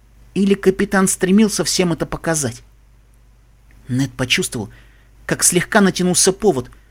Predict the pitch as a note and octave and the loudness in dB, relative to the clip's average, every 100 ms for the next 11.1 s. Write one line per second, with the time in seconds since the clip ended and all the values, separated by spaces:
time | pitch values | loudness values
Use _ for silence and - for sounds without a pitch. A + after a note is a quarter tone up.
0 | - D#3+ G3 B3+ B3 A3 G3+ F#3+ A#3 A3+ | -6 4 6 6 4 4 6 6 4 4
1 | A3 G#3+ G#3 A3 A3 G#3 F3+ A2 G2+ _ | 4 6 6 6 6 8 6 6 -2 _
2 | _ _ _ _ _ _ - F3+ D#3 E3+ | _ _ _ _ _ _ 0 2 4 2
3 | F3+ F3+ - C3 A#2 D#3+ - - E3 D#3 | 2 2 0 -2 -2 2 2 4 2 4
4 | F#3 D#3+ - - _ _ - - - E3+ | 0 -2 -4 -10 _ _ -6 -4 2 4
5 | E3+ F3 D#3+ - D3+ - - D#3 D3+ A#2+ | 4 2 -4 0 0 0 -2 -2 -2 -2
6 | - - _ _ _ - - B2 E3 F3+ | -8 -20 _ _ _ -20 -12 -4 0 0
7 | D3 - C3 - C#3+ - F3 B2+ B2 - | -4 -8 -12 -4 -4 -2 -4 -4 -6 -4
8 | C3+ - G#3 - _ _ _ _ - B2+ | -4 -2 -6 -6 _ _ _ _ -12 -10
9 | C3+ E3+ D#3 - C#3+ F3+ - D3+ C#3+ D3 | -2 0 2 0 0 0 0 -4 -4 -2
10 | D#3 D3+ D#3 - D3+ D3 F3+ F3 D#3 C3+ | -2 -2 -4 -4 -6 -2 -2 0 -2 -6